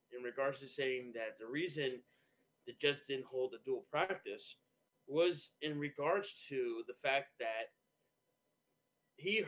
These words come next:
he said that because Hard Knocks is there, Robert Saleh was not going to be at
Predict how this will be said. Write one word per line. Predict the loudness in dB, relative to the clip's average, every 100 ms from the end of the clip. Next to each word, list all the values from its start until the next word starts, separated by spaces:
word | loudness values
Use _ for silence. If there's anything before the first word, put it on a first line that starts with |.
| -2 -8 _
he | -8 -6
said | -6 0 4 4 4 0
that | -2 -2 -4
because | -8 -8
Hard | -2 0 2
Knocks | 0 -4 -8
is | -12 0
there, | 4 4 4 0 -6 -20 _ _ _ _ _ _ -10
Robert | 4 6 6 0
Saleh | 4 6 6 6 2
was | 0 -4
not | -4 -2 -2
going | -6 -8 -10
to | -14
be | -14 -16 -10 -6
at | -6